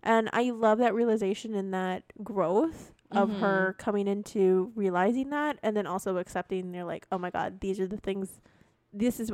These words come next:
Speaker 1: this is why he's done this, or this is why he's
Speaker 2: Mm-hmm.
Speaker 1: taking care of it," you know, for whatever reason.
Speaker 2: Yeah, how his, what he asked Arabin for was, like, to never hurt Selena again.
Speaker 1: Mm-hmm.
Speaker 2: Yeah.
Speaker 1: He's like, "I'll kill you, I'll kill you," whenever he's
Speaker 2: Mm-hmm.
Speaker 1: beating her up,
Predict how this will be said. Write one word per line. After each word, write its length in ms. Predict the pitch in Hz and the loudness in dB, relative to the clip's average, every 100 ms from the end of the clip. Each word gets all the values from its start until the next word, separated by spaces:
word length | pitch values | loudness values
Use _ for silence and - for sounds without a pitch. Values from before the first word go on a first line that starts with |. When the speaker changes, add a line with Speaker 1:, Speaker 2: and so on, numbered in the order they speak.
| - | 4
Speaker 1:
this 240 | 226 285 | 6 6
is 100 | 269 | 4
why 140 | 233 226 | 2 2
he's 240 | 214 208 | 0 2
done 240 | 277 269 | 2 4
this, 240 | 254 247 220 | 2 2 0
or 80 | 190 | -2
this 180 | 196 | -4
is 80 | 208 | -4
why 200 | 196 190 | 0 0
he's 320 | 196 185 180 196 | 0 -2 -4 -2
Speaker 2:
Mm-hmm. 20 | |
Speaker 1:
taking 300 | 233 202 208 | -4 -4 -6
care 220 | 220 220 | 0 0
of 100 | 208 | 0
it," 60 | 208 | -4
you 140 | 226 | -6
know, 140 | 180 | -6
for 240 | - - 190 | -8 -2 0
whatever 260 | 175 160 | 0 -2
reason. 320 | 151 156 - 208 - - - | -8 -10 -12 -16 -20 -20 -16
Speaker 2:
Yeah, 260 | - 185 170 | -4 -2 -2
how 280 | 180 175 - - _ _ | 0 -2 -2 -10 _ _
his, 560 | 190 190 185 170 - - _ _ _ _ _ - - - | -8 -4 -2 -4 -8 -10 _ _ _ _ _ -20 -20 -14
what 300 | 185 196 190 | -2 0 0
he 160 | 190 | 0
asked 280 | 175 175 - | 2 2 0
Arabin 440 | 156 170 165 170 170 | -4 -2 -4 -6 -4
for 320 | 156 160 160 | -2 -2 -2
was, 320 | - 180 - | -4 -6 -8
like, 220 | - - | -10 -10
to 100 | - | -10
never 300 | 170 165 - | -6 -6 -6
hurt 220 | 170 85 - | -6 -8 -8
Selena 420 | - 69 175 180 175 | -10 -8 -8 -8 -8
again. 580 | 170 165 165 175 220 196 | -8 -8 -8 -8 -8 -8
Speaker 1:
Mm-hmm. 240 | 196 190 214 _ _ _ _ | -10 -10 -12 _ _ _ _
Speaker 2:
Yeah. 300 | - - - 208 220 | -12 -10 -10 -12 -8
Speaker 1:
He's 160 | 233 220 | -6 -4
like, 140 | 196 | -4
"I'll 100 | 208 - | -6 -8
kill 220 | - 226 | -6 -4
you, 240 | 202 202 190 | -4 -8 -10
I'll 120 | 196 | -12
kill 260 | - 269 269 | -4 0 2
you," 240 | 240 202 | 2 2
whenever 340 | 190 196 190 175 | 0 0 0 0
he's 220 | 196 180 | 0 -2
Speaker 2:
Mm-hmm. 120 | 175 | -2
Speaker 1:
beating 260 | 180 185 220 | -2 -2 -2
her 160 | 180 | 0
up, 200 | 175 202 | 0 0